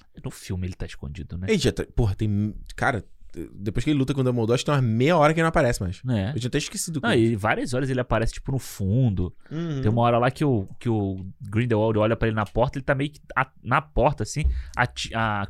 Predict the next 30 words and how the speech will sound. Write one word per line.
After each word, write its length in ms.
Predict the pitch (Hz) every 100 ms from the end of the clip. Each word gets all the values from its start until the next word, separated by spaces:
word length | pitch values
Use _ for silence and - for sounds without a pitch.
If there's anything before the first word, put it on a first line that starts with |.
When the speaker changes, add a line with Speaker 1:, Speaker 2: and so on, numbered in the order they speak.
| -
Speaker 1:
Queen 240 | 127 202 208
tá 120 | 165
na 80 | 135
frente 400 | - 107 - -
dele, 300 | 80 131 -
Speaker 2:
E 120 | 160
Speaker 1:
sabe? 60 |
Speaker 2:
qual 120 | - 359
é, 100 | 202
que 100 | 330
que 80 |
é 40 | 339
o 80 | 294
jornal 200 | 160 143
do 40 |
personagem 340 | 135 120 110
dele? 220 | 104 87 95
Nada. 440 | 143 113 101 98 - - - - - -
Ele 140 | 131
tá 140 | 143
lá, 200 | 147 160
ele 140 | 147 143
trocando 340 | 135 143 160
mensagem 360 | 156 147 147 147
pelo 160 | 156
espelhinho 480 | 151 - 151 139 147
do 80 | 147
Abbott 260 | 135 139 -
Fourth. 420 | 139 151 185 104
Speaker 1:
É. 240 | 95 92